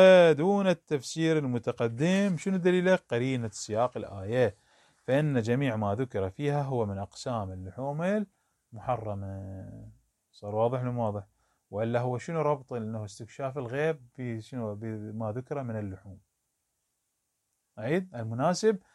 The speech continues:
أنه استقسام إز-، شنو؟ في، في حصة من الجزور.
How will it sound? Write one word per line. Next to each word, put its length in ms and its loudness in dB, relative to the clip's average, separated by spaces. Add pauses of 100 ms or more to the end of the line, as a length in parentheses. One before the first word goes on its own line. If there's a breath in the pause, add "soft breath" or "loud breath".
(220 soft breath)
أنه 360 -4
استقسام 760 -2
إز-، 380 -8
شنو؟ 400 -6 (260)
في، 360 -14 (260)
في 200 -14
حصة 320 -4
من 220 -4
الجزور. 680 -8